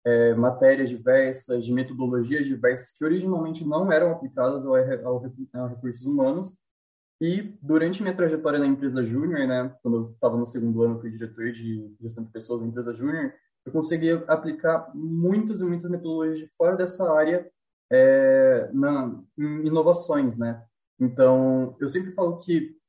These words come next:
a administração é o curso pra você abrir o leque pra você transformar coisas, né? Pra você sair fora da casinha, pra você explorar novos horizontes e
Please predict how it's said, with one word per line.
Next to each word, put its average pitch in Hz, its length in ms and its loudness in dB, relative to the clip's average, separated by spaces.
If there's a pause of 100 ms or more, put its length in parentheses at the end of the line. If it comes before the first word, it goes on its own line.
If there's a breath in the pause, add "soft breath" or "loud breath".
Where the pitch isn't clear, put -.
(580)
a 170 60 4
administração 175 1080 0 (480)
é 135 60 4
o 147 180 2
curso 156 500 -2
pra 156 120 2
você 147 300 -4
abrir 139 300 -2
o 202 100 2
leque 185 240 2
pra 180 120 -2
você 170 560 -2 (380)
transformar 180 600 0
coisas, 107 380 -2
né? 113 120 -2
Pra 117 160 -2
você 131 560 -2 (220)
sair 175 440 4
fora - 180 4
da 165 80 4
casinha, 151 480 -2
pra 151 100 -6
você 135 220 -4
explorar 143 300 -2
novos 147 280 0
horizontes 143 720 -2
e 147 60 -12